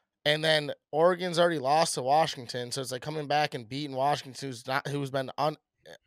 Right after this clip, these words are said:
not that impressive. I just don't get how,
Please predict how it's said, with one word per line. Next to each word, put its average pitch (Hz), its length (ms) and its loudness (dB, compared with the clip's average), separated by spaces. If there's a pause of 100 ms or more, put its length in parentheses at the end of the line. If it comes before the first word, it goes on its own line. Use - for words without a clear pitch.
(100)
not 156 380 2
that 170 180 2
impressive. 127 540 -2 (400)
I 165 100 6
just 190 240 0
don't 175 260 2
get 170 180 2
how, 147 480 4